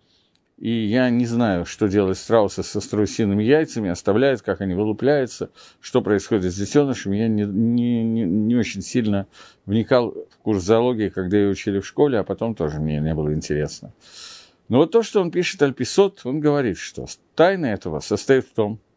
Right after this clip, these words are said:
что Танини Ваниим Эм Кахот Шель Ситра Охра. Это два проявления шакал и с-, и, и то, и другое перевод неверный. Шакал и страус, я буду пользоваться этим переводом, это проявление Ситра Охры.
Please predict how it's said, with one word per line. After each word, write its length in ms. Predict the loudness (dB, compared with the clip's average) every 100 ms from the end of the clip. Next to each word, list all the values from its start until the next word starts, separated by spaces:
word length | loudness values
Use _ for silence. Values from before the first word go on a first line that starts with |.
| _ _ _ _ _ -18
что 280 | -10 -6
Танини 460 | 2 2 2 2 2
Ваниим 640 | 2 2 2 0 -2 -4 -6
Эм 240 | -2 0 2
Кахот 440 | -2 2 2 2
Шель 220 | -2 -2
Ситра 360 | 0 -2 2 2
Охра. 360 | 2 -2 -14 -20 -6
Это 220 | -2 0
два 200 | 2 2
проявления 720 | 2 0 0 0 -2 -4 -6 -12 _ _ _
шакал 600 | -2 0 4 4 4 -2 _ -8
и 120 | -8
с-, 180 | -8 -14 -20 _ _ _ _ _ _ -20 -20 -20 -20 -20 -20 _ _
и, 120 | -4 0 0
и 80 | 6
то, 140 | 6
и 40 |
другое 340 | 6 2 2 2
перевод 400 | 2 0 0 0
неверный. 440 | 2 2 2 -2
Шакал 400 | -2 2 4 4
и 40 | 2
страус, 420 | 0 2 2 0
я 140 | -2
буду 160 | 0 0
пользоваться 520 | 2 2 0 -2 -2
этим 200 | -2 0
переводом, 480 | 2 2 0 -4 -4
это 200 | -2 -2
проявление 600 | 2 2 2 0 0 -2
Ситра 360 | -2 -4 0 2
Охры. 380 | 2 -2 -10